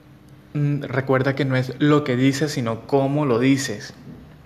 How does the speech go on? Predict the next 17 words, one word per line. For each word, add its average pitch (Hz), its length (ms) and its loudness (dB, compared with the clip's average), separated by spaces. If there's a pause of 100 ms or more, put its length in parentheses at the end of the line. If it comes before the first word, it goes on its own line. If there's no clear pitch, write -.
(1120)
Tienes 131 340 2
que, 143 280 2
tienes 135 340 0
que 156 100 2
buscar 123 300 0
la 131 100 2
manera 127 460 -2 (800)
de 120 240 -6
que - 80 -4
la 113 100 2
otra 127 160 2
persona 127 320 -2
no 131 140 -2
salga 131 240 0
afectada 131 720 -2
con 127 100 0
las - 140 -6